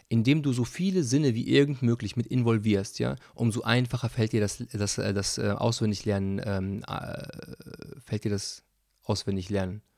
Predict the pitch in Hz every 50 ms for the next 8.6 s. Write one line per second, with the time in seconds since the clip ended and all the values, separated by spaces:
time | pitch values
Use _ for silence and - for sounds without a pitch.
0 | _ _ _ _ _ _ _ _ _ 143 107 98 101 98 95 - 110 95 - 107
1 | 98 98 98 98 - - 107 - - 98 95 92 - - 92 95 92 120 - -
2 | - - - - - _ - 110 104 101 95 98 - - _ _ _ _ _ _
3 | _ _ _ _ _ _ _ _ _ _ _ _ _ - - 98 - - - -
4 | _ - - 104 98 - - _ _ - - - - - - - - _ _ -
5 | - 120 107 120 151 160 - - 127 123 120 - - - 123 117 117 - - 127
6 | 123 120 120 104 - _ - 120 104 107 147 170 165 165 139 - 139 127 117 117
7 | 120 123 123 117 117 - - - - 107 107 120 143 147 160 - - 107 - -
8 | - 113 101 104 117 135 151 147 160 175 180